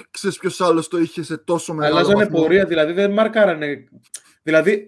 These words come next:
Speaker 2: άκου λίγο.
Speaker 3: γαμάει, μαλάκα,
Speaker 2: Άμα,
Speaker 3: τους γαμάει,
Speaker 2: άμα
Speaker 3: αφού η
Speaker 2: πάρει
Speaker 3: ισορροπία
Speaker 2: την
Speaker 3: του είναι τρελή. Δεν,
Speaker 2: Άκου
Speaker 3: είναι
Speaker 2: λίγο,
Speaker 3: σαν
Speaker 2: άμα
Speaker 3: να
Speaker 2: πάρει
Speaker 3: έχει
Speaker 2: την μπάλα ο
Speaker 3: τηλεχειριστήριο.
Speaker 2: Ρονάλντο, άμα πάρει την μπάλα ο Ρονάλντο ή ο Νεϊμάρ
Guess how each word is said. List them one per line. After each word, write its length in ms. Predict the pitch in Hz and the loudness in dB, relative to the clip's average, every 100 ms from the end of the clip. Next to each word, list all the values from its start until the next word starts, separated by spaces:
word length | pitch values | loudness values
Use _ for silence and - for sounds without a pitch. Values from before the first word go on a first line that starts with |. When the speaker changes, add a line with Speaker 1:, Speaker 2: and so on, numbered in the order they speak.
| 185 | 2
Speaker 2:
άκου 60 | 202 | 4
λίγο. 120 | 220 | 6
Speaker 3:
γαμάει, 300 | 240 302 262 | 6 6 6
μαλάκα, 320 | 208 226 262 | 6 6 6
Speaker 2:
Άμα, 80 | 226 | 6
Speaker 3:
τους 100 | 233 | 6
γαμάει, 220 | 254 285 | 8 8
Speaker 2:
άμα 60 | 262 | 6
Speaker 3:
αφού 120 | 254 | 4
η 60 | 269 | 6
Speaker 2:
πάρει 160 | - 240 | 6 6
Speaker 3:
ισορροπία 160 | 254 | 4
Speaker 2:
την 80 | 262 | 2
Speaker 3:
του 60 | 269 | 2
είναι 120 | 269 | 0
τρελή. 420 | 254 247 277 196 | 0 0 0 0
Δεν, 240 | 139 233 - - | 0 -2 -4 0
Speaker 2:
Άκου 220 | 170 226 | 2 4
Speaker 3:
είναι 100 | 214 | 4
Speaker 2:
λίγο, 120 | 262 | 6
Speaker 3:
σαν 60 | 262 | 6
Speaker 2:
άμα 60 | 262 | 6
Speaker 3:
να 20 | |
Speaker 2:
πάρει 140 | 226 269 | 6 4
Speaker 3:
έχει 120 | 247 | 2
Speaker 2:
την 120 | 220 | 4
μπάλα 100 | 196 | 6
ο 20 | |
Speaker 3:
τηλεχειριστήριο. 420 | 214 214 190 180 160 | 8 6 4 2 2
Speaker 2:
Ρονάλντο, 300 | 143 147 _ _ _ _ _ _ _ - | -2 -8 _ _ _ _ _ _ _ -6
άμα 240 | 147 180 | -2 0
πάρει 180 | 196 208 | 2 0
την 100 | 185 | 0
μπάλα 440 | 170 196 202 - - | 0 4 4 2 -4
ο 120 | 151 | -2
Ρονάλντο 400 | 143 160 185 151 | -2 -2 -2 -2
ή 80 | 160 | -2
ο 140 | 185 | -2
Νεϊμάρ 440 | 180 156 135 131 | -4 -8 -6 -6